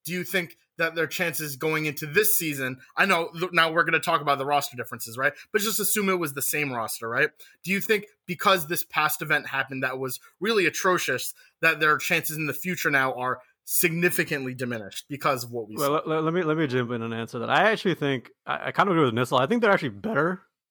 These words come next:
Speaker 2: They got better this offseason in, in a subtle way. I mean, we'll talk about the Ibaka move maybe in a second, but they had a lot of bad luck on top of their horrible choke <laughs> last season that kinda went against them. I mean, for one, they were sort of injured throughout the season. And then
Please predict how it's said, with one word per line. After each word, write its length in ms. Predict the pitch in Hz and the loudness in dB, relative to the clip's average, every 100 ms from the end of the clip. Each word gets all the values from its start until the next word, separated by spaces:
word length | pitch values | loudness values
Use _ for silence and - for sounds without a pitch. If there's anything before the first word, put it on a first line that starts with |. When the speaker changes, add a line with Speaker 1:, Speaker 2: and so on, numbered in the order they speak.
| _ - | _ 0
Speaker 2:
They 80 | 160 | 2
got 220 | 214 - | 2 2
better 240 | 127 143 | 0 2
this 140 | 143 165 | 0 2
offseason 640 | 156 - 170 156 123 123 | 2 2 -4 -2 -2 -4
in, 220 | 143 135 127 | -6 -6 -6
in 140 | 117 | -6
a 40 | |
subtle 260 | 110 135 139 | 0 2 4
way. 100 | 143 | 4
I 40 | |
mean, 140 | 113 113 | 2 -2
we'll 80 | 123 | 0
talk 180 | 131 | -2
about 200 | 131 120 | 0 -4
the 100 | 117 | -4
Ibaka 320 | 107 117 120 127 | 0 0 2 0
move 220 | 131 123 | 0 0
maybe 180 | 123 127 | -2 -4
in 60 | |
a 40 | 123 | -4
second, 340 | 139 143 139 | -6 -4 -2
but 240 | 123 120 _ - - - _ _ _ | -2 -2 _ -20 -20 -20 _ _ _
they 100 | 131 | 4
had 120 | 254 311 | 4 6
a 60 | |
lot 340 | 135 131 160 156 | 4 6 8 6
of 140 | 113 | 4
bad 220 | 127 120 | 4 4
luck 280 | 110 127 139 _ - | 4 2 2 _ -8
on 120 | 127 | -2
top 180 | 131 127 | 2 2
of 140 | 123 | 0
their 320 | 120 117 117 - | -2 -2 -2 -6
horrible 460 | _ 131 127 120 117 | _ 2 4 4 0
choke 340 | - 127 123 | 0 0 0
<laughs> 100 | 180 | 0
last 200 | 160 - | -2 -2
season 480 | - 185 208 190 156 | -2 -2 0 -2 0
that 200 | 131 120 _ | 0 0 _
kinda 200 | 143 139 | 2 4
went 160 | 127 123 | 4 2
against 320 | 113 123 123 | 2 0 0
them. 240 | 175 170 151 | 0 0 0
I 120 | 131 | 0
mean, 240 | 131 120 - _ _ _ _ _ - | 2 0 -4 _ _ _ _ _ 0
for 120 | 147 | 2
one, 360 | 165 175 147 | 6 6 6
they 80 | 131 | 4
were 120 | 127 | 4
sort 140 | 120 175 | 4 4
of 80 | 143 | 4
injured 320 | 170 175 139 | 4 4 4
throughout 240 | 135 127 | 4 4
the 80 | 117 | 0
season. 480 | - 113 120 120 123 _ _ - | -8 -10 -10 -14 -16 _ _ -10
And 220 | 123 127 | -4 0
then 260 | 127 123 | 0 0